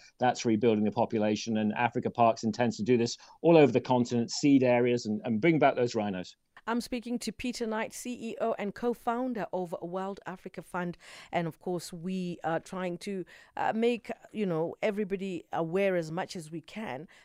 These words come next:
Speaker 2: about, uh, World Rhino Day. And also just, you know, understanding if we poach these rhinos and they become extinct, imagine if you have any children, great-grandchildren,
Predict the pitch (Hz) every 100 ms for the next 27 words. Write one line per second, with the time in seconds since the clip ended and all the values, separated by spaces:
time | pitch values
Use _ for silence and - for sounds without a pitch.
0 | _ 170 170 170 - - 165 165 - 170
1 | 190 185 - 156 170 180 175 160 170 -
2 | 208 262 262 254 247 220 226 - 269 320
3 | - 254 - 220 208 190 165 - - -
4 | 202 277 - 262 - 185 196 170 180 190
5 | 180 170 170 165 156 - 196 - 151 -
6 | - 202 190 180 180 196 143 - - -
7 | - - 220 202 180 175 175 - 214 185
8 | 175 170 175 180 165 - 247 226 175